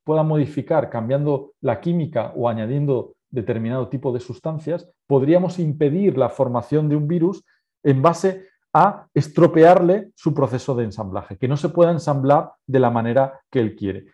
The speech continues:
Esto dejaría expuesto el material genético y el virus se convertiría en algo no infectivo. O sea que es muy interesante estudiar estos mecanismos y la conclusión de toda esta parte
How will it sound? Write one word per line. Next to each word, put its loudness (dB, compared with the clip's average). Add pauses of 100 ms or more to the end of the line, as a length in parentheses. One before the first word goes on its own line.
Esto 0
dejaría 2
expuesto -4
el -2
material 0
genético -6
y 0
el -2
virus -6
se -16
convertiría -6 (160)
en -6
algo -6
no -6
infectivo. -14
O -20
sea -8
que -8 (140)
es -4
muy 2
interesante -2 (100)
estudiar -2 (180)
estos -6
mecanismos -4
y -2
la 2
conclusión 0
de 2
toda 0
esta 0
parte 0